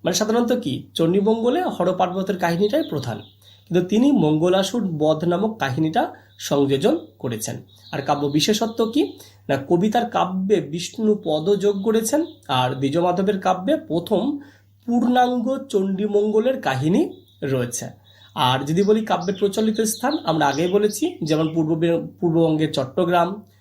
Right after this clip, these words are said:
নোয়াখালী, রংপুর অঞ্চল, এইগুলোতে কবির কাব্য প্রচলিত। দেখো, দ্বিজ মাধব বা মানিক দত্ত, এদের সম্পর্কে যে খুব বেশি তথ্য পাওয়া যায় তা কিন্তু নয়।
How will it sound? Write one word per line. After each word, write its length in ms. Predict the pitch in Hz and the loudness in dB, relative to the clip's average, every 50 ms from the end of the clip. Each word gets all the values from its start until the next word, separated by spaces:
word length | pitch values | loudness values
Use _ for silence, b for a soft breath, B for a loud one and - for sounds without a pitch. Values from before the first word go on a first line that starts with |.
| b b b b | b b b b
নোয়াখালী, 720 | 131 127 139 151 165 170 165 - 170 165 165 165 165 - - - - | -2 0 2 2 2 2 0 0 0 2 2 0 0 -4 -8 -12 -10
রংপুর 520 | 165 127 127 127 131 147 143 - 190 170 | -8 -4 -2 -2 -2 -2 -2 -2 0 2
অঞ্চল, 520 | 165 165 165 156 160 175 160 151 151 - - B B B B B B - | 2 2 0 0 0 0 2 2 0 0 -4 B B B B B B 0
এইগুলোতে 540 | 170 190 214 214 220 220 214 214 247 247 247 | 2 2 2 2 2 0 0 0 -2 -2 0
কবির 280 | - 156 139 139 131 131 | -2 -2 -2 -2 -2 -2
কাব্য 440 | - 131 127 135 151 240 349 - - - _ _ _ | -2 -2 -2 0 0 0 -2 -2 -8 -18 _ _ _
প্রচলিত। 520 | - 143 127 - 127 117 107 - - - - b b b b b b b b | -8 -8 -8 -6 -8 -8 -10 -10 -12 -16 -18 b b b b b b b b
দেখো, 180 | 190 220 254 | -2 0 0
দ্বিজ 300 | 220 160 143 175 165 165 | -2 -2 -2 -2 0 2
মাধব 500 | 214 208 226 226 214 196 240 269 285 - - - - | 2 2 2 2 2 0 -2 -4 -4 -6 -12 -12 -8
বা 420 | 160 147 185 175 139 160 285 - - _ _ _ _ _ - | -2 0 2 2 2 0 -4 -8 -18 _ _ _ _ _ -6
মানিক 380 | 143 139 139 147 175 175 151 | -4 -2 -2 0 -2 -2 -4
দত্ত, 360 | 127 127 120 - - - - - - _ _ _ - | -4 -6 -6 -6 -8 -12 -14 -14 -14 _ _ _ -4
এদের 280 | - 180 185 185 262 262 | 0 0 2 2 2 0
সম্পর্কে 600 | - - - 233 233 226 233 247 240 233 - 233 | 0 0 0 0 0 0 0 0 -2 0 -4 -4
যে 180 | 214 254 247 - - - | -4 -4 -4 -6 -10 -14
খুব 240 | - - 220 226 220 | -10 -6 -6 -6 -6
বেশি 460 | - - - 175 160 151 - - 262 | -4 -2 0 0 2 2 0 -2 -4
তথ্য 420 | 247 - 247 240 240 - - 269 | -2 -2 -2 -2 -4 -4 -4 -2
পাওয়া 260 | 226 233 226 233 240 240 | 0 2 2 2 2 2
যায় 220 | 233 254 254 254 | 0 -2 -2 -2
তা 140 | 254 226 226 | -2 -2 -2
কিন্তু 320 | 220 220 196 151 - 147 | -2 -4 -4 -4 -2 -4
নয়। 220 | 131 123 110 - | -4 -4 -6 -8